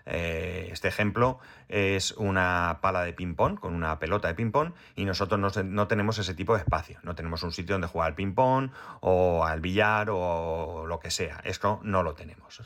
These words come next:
¿de acuerdo? Así que, de momento, esta, nada.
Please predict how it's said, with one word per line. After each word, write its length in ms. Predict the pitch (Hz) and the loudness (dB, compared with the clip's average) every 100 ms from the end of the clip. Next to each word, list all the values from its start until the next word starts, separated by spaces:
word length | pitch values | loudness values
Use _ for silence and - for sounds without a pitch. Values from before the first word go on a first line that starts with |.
| - | -18
¿de 160 | - 90 | -16 -10
acuerdo? 380 | - 104 127 123 - - | -2 2 0 -2 -14 -14
Así 240 | - 90 85 | -8 -6 0
que, 180 | 95 - | 0 0
de 140 | 92 87 | -4 -2
momento, 320 | 95 104 113 | 0 2 2
esta, 300 | 127 151 - | 2 -2 -4
nada. 380 | - 87 73 - | -4 -2 -4 -10